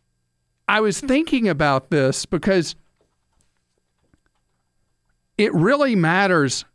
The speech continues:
not what you and I say, although it's important what we do say, and I'll talk about that in a second, but it's what we do.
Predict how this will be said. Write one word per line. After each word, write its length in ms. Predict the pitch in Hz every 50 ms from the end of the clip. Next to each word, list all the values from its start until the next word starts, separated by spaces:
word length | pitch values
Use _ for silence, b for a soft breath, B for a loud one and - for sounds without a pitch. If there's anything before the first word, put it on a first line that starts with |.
| _ _ -
not 380 | - 131 147 165 180 254 - 208
what 180 | 208 - -
you 200 | 160 185 185 175
and 120 | 165 156 151
I 140 | 139 123
say, 600 | 113 - - - 185 156 147 117 104 120 165 202 - _ _ _ _ _ -
although 260 | - 135 131 139 143
it's 160 | 139 139 - 170
important 460 | 117 - - 170 165 185 - 139 131
what 140 | 127 131 -
we 120 | 123 117
do 240 | 107 - 156 160 156
say, 220 | - - 165 127
and 80 | 123 117
I'll 100 | 113 117
talk 160 | - 147 131
about 180 | 127 131 123 123
that 60 | 123
in 60 | 113
a 20 |
second, 300 | 113 - 190 170 147 - B B B B B B
but 140 | - 185 180
it's 240 | 180 175 165 - - b b b b b _ _ _ _ _ _ _ _
what 260 | - 143 180 226 -
we 160 | 226 175 170 143
do. 420 | - 180 160 156 131 101 - -